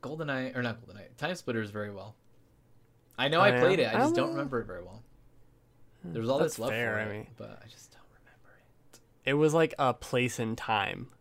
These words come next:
Speaker 2: right? It's not, it has no reason to be brought up as, like, a great game of all time or anything, but for that time, it was something everyone or a certain sect really enjoyed. So it gets remembered, but it's really not,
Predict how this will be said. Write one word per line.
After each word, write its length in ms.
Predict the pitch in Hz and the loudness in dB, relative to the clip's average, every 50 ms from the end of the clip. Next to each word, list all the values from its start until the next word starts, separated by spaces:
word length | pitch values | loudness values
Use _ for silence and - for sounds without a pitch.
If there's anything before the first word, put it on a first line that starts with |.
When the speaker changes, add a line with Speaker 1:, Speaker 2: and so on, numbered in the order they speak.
| _ _ _ _ _ - - _ _ | _ _ _ _ _ -20 -20 _ _
Speaker 2:
right? 360 | - 135 113 110 110 110 - - | -6 -2 -2 0 0 -2 -2 -4
It's 220 | - 135 127 - - | -6 -6 -4 -2 0
not, 340 | 151 160 156 147 139 120 - - - - - - _ _ _ _ _ - | 2 4 4 4 4 2 0 -6 -20 -20 -20 -20 _ _ _ _ _ -2
it 140 | 202 175 | 0 2
has 240 | 175 175 180 160 147 | 4 4 4 4 4
no 340 | 143 143 143 147 147 147 147 | 4 4 6 8 8 8 8
reason 460 | 143 131 131 131 131 127 135 139 139 | 6 6 4 4 4 4 4 2 2
to 60 | 131 | 2
be 120 | 127 131 123 | 0 -2 -2
brought 400 | 113 - - 120 113 107 104 107 | -2 -2 0 4 4 6 6 6
up 260 | 110 120 - - - - _ _ _ - - - - _ _ _ _ _ - | 4 4 2 -2 -8 -20 _ _ _ -20 -20 -20 -20 _ _ _ _ _ 0
as, 180 | 135 123 110 | 0 2 2
like, 300 | 110 107 107 104 - - - - | 0 0 -2 -2 -6 -10 -8 -6
a 100 | 127 120 | -6 -4
great 360 | 110 - 107 107 104 104 - | -4 -2 -2 -2 -2 -2 -4
game 320 | - 104 101 101 110 113 | -6 -4 -2 -2 -2 -2
of 140 | 107 104 - 104 | -2 -2 -2 -4
all 140 | 101 101 | -4 -4
time 360 | 101 - 113 107 101 107 120 131 | -4 -2 -2 0 0 2 2 0
or 20 | |
anything, 440 | 139 151 156 151 180 180 180 175 139 | 0 0 0 0 0 0 0 0 0
but 240 | 127 120 - - - - _ _ _ _ - | 0 0 0 0 -4 -14 _ _ _ _ 2
for 220 | - 147 147 139 | 4 6 6 6
that 200 | 131 123 107 - | 6 4 2 0
time, 380 | - 131 123 113 113 120 123 120 | -2 -4 -2 0 0 0 0 -2
it 140 | - - | -4 -6
was 580 | 120 110 113 117 117 117 110 104 101 104 110 107 | -8 -12 -10 -4 0 2 2 2 2 2 0 -2
something 480 | - - 120 110 110 107 110 104 107 107 | -2 -2 -2 -2 -2 -2 -4 -4 -4 -4
everyone 640 | 104 104 107 104 104 104 104 101 98 98 107 110 - - - | -6 -6 -6 -6 -4 -4 -4 -6 -6 -8 -10 -14 -16 -10 -6
or 120 | 123 113 107 | -4 -2 -2
a 60 | 104 | -4
certain 380 | - - - 117 101 104 107 | -4 -2 0 0 0 -2 -4
sect 440 | - - - - 113 101 101 - - | -6 -4 -2 0 0 -2 -2 -6 -10
really 360 | 117 107 104 101 101 101 101 | -12 -10 -8 -6 -6 -6 -6
enjoyed. 560 | 101 98 98 95 101 101 101 104 113 127 156 - _ - - - - - - _ | -6 -6 -8 -8 -6 -4 -2 0 0 -2 -4 -8 _ -20 -20 -20 -20 -20 -20 _
So 140 | - - 117 | -4 -4 -4
it 140 | 107 123 - | -4 -4 -4
gets 220 | 120 107 - - | -4 -4 -4 -4
remembered, 520 | 123 110 107 98 101 110 120 143 151 147 | -4 -2 -2 -2 0 2 2 2 2 2
but 120 | 135 113 98 | 0 -2 -4
it's 160 | 98 - - | -4 -4 -6
really 240 | 107 107 101 101 101 | -4 -4 -4 -4 -4
not, 360 | 98 101 101 95 98 - - | -4 -4 -2 -2 -2 -4 -6